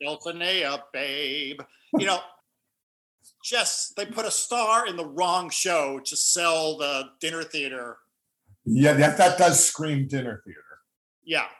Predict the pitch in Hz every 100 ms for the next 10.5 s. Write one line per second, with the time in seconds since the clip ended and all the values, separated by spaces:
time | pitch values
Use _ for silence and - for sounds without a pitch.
0 | _ _ _ _ _ _ 165 202 202 143
1 | 196 185 110 92 - _ _ _ _ _
2 | 135 135 185 147 147 131 131 123 117 113
3 | 110 - _ _ _ _ _ 143 139 135
4 | 131 117 127 113 - - 151 160 156 147
5 | 131 123 127 123 127 120 127 135 135 123
6 | 113 104 - 123 123 107 117 117 117 110
7 | 117 113 95 113 117 90 - - - _
8 | _ _ 117 117 110 113 113 110 - -
9 | 113 120 107 101 98 - 101 92 - 101
10 | 90 101 90 - 85